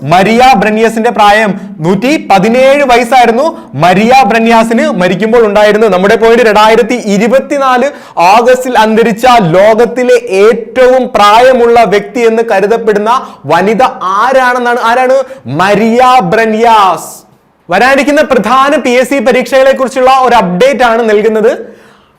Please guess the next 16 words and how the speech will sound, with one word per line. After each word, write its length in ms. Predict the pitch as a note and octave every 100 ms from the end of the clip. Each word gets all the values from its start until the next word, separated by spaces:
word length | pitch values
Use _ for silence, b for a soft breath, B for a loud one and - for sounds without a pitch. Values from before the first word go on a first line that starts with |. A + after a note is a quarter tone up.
| B -
അസിസ്റ്റന്റ് 580 | G3 C4+ - D#4 D#4
പ്രിസൺ 320 | C#4 C4+ C#4+ C#4+
ഓഫീസർ, 460 | C#4 C#4 C#4+ A#3
വില്ലേജ് 400 | F3 A3+ C#4 B3+
ഫീൽഡ് 220 | C4+ C4+
അസിസ്റ്റന്റ്, 600 | C4 C4 - C4+ B3 -
എൽ 240 | G#3 B3+ G#3
ജി 80 | C4+
എസ് 220 | D4 C4+
എന്നീ 160 | B3
എക്സാമുകളാണ് 720 | B3 A#3 B3+ A#3+ B3 A#3+ A3 A#3+ A#3
പത്താം 420 | A3+ A3+ C#4 B3+
ക്ലാസ് 240 | A#3+ B3
അടിസ്ഥാന 500 | A3 G3+ - A#3+ A#3+
യോഗ്യതയായിട്ടുള്ള 880 | B3+ G#3+ A3 G3 A#3+ A#3+ G#3+ G#3 G#3
എക്സാം. 400 | G3 - G3 A#3+